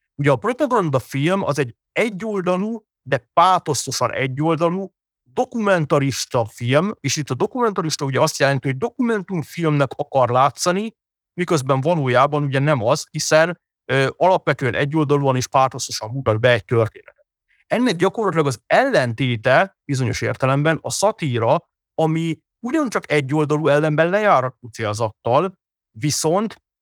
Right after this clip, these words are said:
általában nem dokumentarista filmnek akarja mutatni magát, hanem történeti játékfilm keretei közé ágyazza be magát,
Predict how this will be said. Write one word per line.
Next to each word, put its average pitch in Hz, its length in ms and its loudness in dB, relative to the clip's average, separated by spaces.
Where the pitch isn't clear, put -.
általában 185 680 2
nem 165 260 0
dokumentarista 143 840 -4
filmnek 135 400 0
akarja 127 420 2
mutatni 127 460 -2
magát, 143 440 2
hanem 151 260 0
történeti 156 680 -2
játékfilm 120 840 0
keretei 117 460 0
közé 113 380 -4
ágyazza 113 520 0
be 101 120 -4
magát, 170 420 2